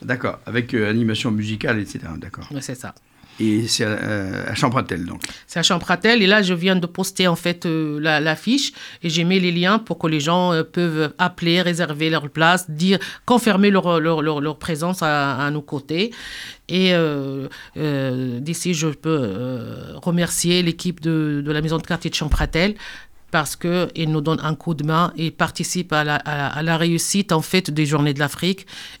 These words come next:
Speaker 2: Ils soutiennent beaucoup la cafa, euh, euh, euh, sans oublier aussi, euh, à travers ça, euh,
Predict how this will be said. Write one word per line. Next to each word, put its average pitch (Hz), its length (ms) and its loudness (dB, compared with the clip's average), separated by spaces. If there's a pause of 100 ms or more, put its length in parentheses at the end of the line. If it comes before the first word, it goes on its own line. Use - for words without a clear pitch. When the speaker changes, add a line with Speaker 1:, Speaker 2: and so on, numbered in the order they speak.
Speaker 2:
Ils 208 140 2
soutiennent 180 400 2
beaucoup 185 260 0
la 160 120 2
cafa, 160 460 0 (400)
euh, 139 1080 0
euh, 123 340 -6 (340)
euh, 110 440 -8
sans - 260 -2
oublier 156 400 0
aussi, 170 400 -2
euh, 151 120 0
à 139 40 -6
travers 147 360 -4
ça, 160 300 -2
euh, 151 180 -4